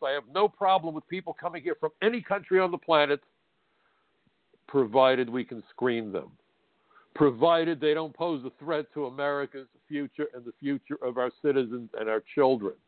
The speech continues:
If we don't know who you are and we can't determine who you are, we are damn fools for letting you in. You look through your peephole before you admit a stranger into your home. You'd be a damn idiot if you didn't.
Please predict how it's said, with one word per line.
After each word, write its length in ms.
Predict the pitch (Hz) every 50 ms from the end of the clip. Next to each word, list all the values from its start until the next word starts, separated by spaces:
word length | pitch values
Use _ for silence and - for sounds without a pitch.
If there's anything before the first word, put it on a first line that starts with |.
| _ _ _ _ _ _ _ _ _ _ _ _ _ _ _
If 160 | - 139 131 -
we 220 | 135 147 139 131
don't 400 | 120 101 156 175 214 233 226 185
know 180 | 190 180 180 147
who 160 | 160 175 165
you 260 | 151 151 151 156 160
are 340 | 147 147 151 147 147 151 135
and 100 | 120 120
we 120 | 127 123
can't 420 | 104 _ - 151 151 147 156 151 - _ _ _ _ _ _ _ _
determine 760 | 131 127 113 - _ - 170 208 233 240 208 175 143 135 120
who 180 | 104 - 143 131
you 280 | 127 127 135 131 135
are, 340 | 139 127 131 135 139 147 143 - _ _ _ _ _
we 240 | 139 143 147 147 151
are 160 | 135 135 135
damn 460 | 113 95 147 160 160 160 160 151 120 - _
fools 320 | - 170 160 165 160 143 - _
for 120 | - 156
letting 380 | 139 123 131 139 139 143 139 135
you 240 | 131 139 143 143 151 -
in. 260 | 165 180 170 127 101 - _ _ _ _ _ _
You 160 | 127 131 131
look 320 | 123 131 180 202 185 - -
through 160 | - 165 170 160
your 180 | 156 147 143
peephole 500 | 143 - 175 190 185 - - 131 135 147
before 380 | 139 135 120 - 156 156 151 156
you 160 | 147 147 147
admit 240 | 139 123 143 151 135
a 60 | 120 - _
stranger 440 | - 151 151 156 139 113 143 139
into 220 | 143 139 - - 156
your 160 | 151 156 143
home. 300 | - 185 208 196 170 - - _ _ _ _ _ _ _
You'd 160 | 143 139 127
be 120 | 123 160 143
a 60 | 131
damn 360 | 120 120 160 170 165 160 165 151
idiot 400 | 143 190 220 208 139 131 147 147
if 100 | 147 - -
you 100 | 151 139
didn't. 460 | 110 107 170 208 226 190 117 95